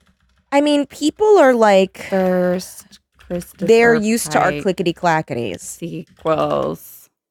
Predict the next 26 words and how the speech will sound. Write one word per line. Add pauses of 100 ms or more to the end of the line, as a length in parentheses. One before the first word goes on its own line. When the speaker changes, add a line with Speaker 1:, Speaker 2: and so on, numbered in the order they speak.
(440)
Speaker 2:
Is
there
anything
about (300)
why (180)
it
restarted?
'Cause
it's
gotta
be
because
of
Twilight. (100)
But
i-,
are,
Speaker 1:
Okay.
Speaker 2:
is
there
any
trivia
out
there
to
find?